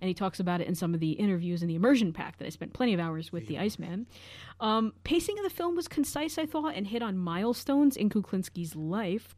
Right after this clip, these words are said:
Speaker 2: Yeah, I haven't seen it yet, but I've heard that it portrays Kuklinski kind of sympathetically.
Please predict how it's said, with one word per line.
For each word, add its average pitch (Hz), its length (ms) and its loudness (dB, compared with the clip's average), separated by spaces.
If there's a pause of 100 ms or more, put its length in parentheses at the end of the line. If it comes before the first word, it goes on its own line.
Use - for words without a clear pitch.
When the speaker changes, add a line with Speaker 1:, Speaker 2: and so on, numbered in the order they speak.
(140)
Speaker 2:
Yeah, 165 160 4
I 135 40 6
haven't 196 240 4
seen 151 200 0
it 151 80 0
yet, 104 160 -2
but 104 100 -2
I've 107 140 -2
heard 151 260 -2
that 131 100 2
it 107 160 -2
portrays 113 400 -2
Kuklinski 107 600 -10
kind 107 160 -6
of 92 80 -8
sympathetically. 120 680 -8